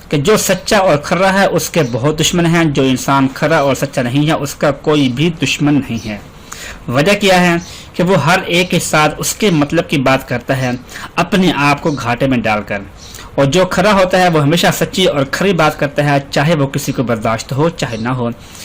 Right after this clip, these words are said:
तो अगर आपके दुश्मन हैं और आपको वो नुकसान पहुंचाना चाह रहे हैं और आप चाहते हैं कि वो आपको बिल्कुल भी नुकसान ना पहुंचा सके, आप हमेशा, हमेशा के लिए उससे महफूज रहें, तो उसके लिए आप ये अमल कर लिया करें।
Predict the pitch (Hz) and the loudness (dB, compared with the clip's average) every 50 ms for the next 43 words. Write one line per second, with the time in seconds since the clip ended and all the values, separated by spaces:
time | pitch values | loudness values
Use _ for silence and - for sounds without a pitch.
0 | - - - - - - - 202 190 - - 220 233 240 254 233 202 160 135 - | -16 -14 -14 -14 -12 -4 0 0 0 2 2 2 2 4 4 4 4 2 0 0
1 | - 160 127 139 - - 156 139 131 123 113 156 170 156 120 - 160 143 139 135 | -2 -2 -2 -2 -2 0 2 2 2 2 2 2 2 2 0 0 2 2 2 2
2 | - 139 135 139 143 143 - 180 175 156 156 143 135 123 - - 175 165 175 190 | 2 0 2 2 0 0 0 0 2 4 4 2 2 0 0 0 2 2 2 2
3 | 185 - 160 143 139 - 143 139 131 135 - 151 139 143 139 127 127 120 123 123 | 0 0 -2 -2 0 0 0 0 0 0 0 0 0 0 0 0 -2 -2 -2 -2
4 | 120 117 - 139 127 123 - 135 147 175 202 196 - - 147 151 - 165 139 131 | -2 -4 -4 -4 -6 -4 -2 0 2 2 0 0 0 -2 -2 -2 0 -2 -2 0
5 | 120 110 107 - - - - - - - - - 165 151 160 170 - 139 135 131 | -2 -4 -6 -10 -16 -20 -20 -20 -20 -14 -8 -4 -2 0 2 2 2 2 2 2
6 | 135 135 - - 165 147 131 151 160 170 151 135 - 156 160 160 151 143 135 160 | 2 2 0 0 0 0 0 2 0 0 0 0 0 0 2 2 2 2 2 2
7 | 175 170 151 135 - - 139 131 131 127 139 143 139 - 135 117 - - 117 117 | 2 2 0 0 -2 -2 0 2 2 2 2 0 0 -4 -6 -6 -4 -4 -4 -4
8 | - - 110 101 117 110 107 - - - - - - - - - - 170 165 151 | -4 -6 -8 -8 -6 -8 -8 -10 -14 -18 -18 -16 -16 -14 -6 -2 0 2 2 2
9 | 151 127 123 139 143 165 170 - 220 175 170 151 147 139 - 143 131 - 127 127 | 2 0 0 2 2 2 2 2 2 2 2 2 2 0 0 -2 -2 -2 0 0
10 | 127 123 - 147 - - 160 147 143 117 113 - 175 175 151 147 135 117 120 117 | 0 0 0 -2 -2 -2 0 0 0 0 0 0 0 0 2 2 0 0 -2 -4
11 | 113 - - - - 180 - - - 139 131 127 127 - 117 120 117 - 131 120 | -4 -4 -4 -4 -2 -4 -2 -2 -2 -2 0 -2 -2 -2 -2 -4 -4 -4 -4 -4
12 | 120 117 123 120 117 - - 147 156 175 175 175 175 175 170 165 170 | -2 -2 -2 -4 -4 -4 -4 -2 0 0 0 2 2 2 2 2 0